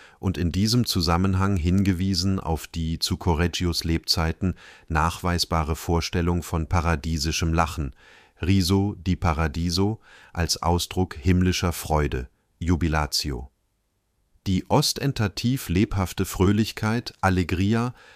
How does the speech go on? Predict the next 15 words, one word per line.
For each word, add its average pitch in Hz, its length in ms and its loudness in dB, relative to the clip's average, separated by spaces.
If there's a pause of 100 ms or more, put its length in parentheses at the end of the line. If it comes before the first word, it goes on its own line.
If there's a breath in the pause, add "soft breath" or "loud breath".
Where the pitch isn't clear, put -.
(140 loud breath)
des 95 180 2
Dresdner 98 480 2
Bildes 104 520 2 (280 loud breath)
konnte 117 400 2
auch 110 400 2
auf 92 240 -2
den 92 280 0
bürgerlichen 101 600 2
Familiennamen 101 1080 2
des 98 200 0
Antonio 98 600 2
Allegri 87 560 0
aus 85 240 -2
Correggio 92 640 0
anspielen 98 680 0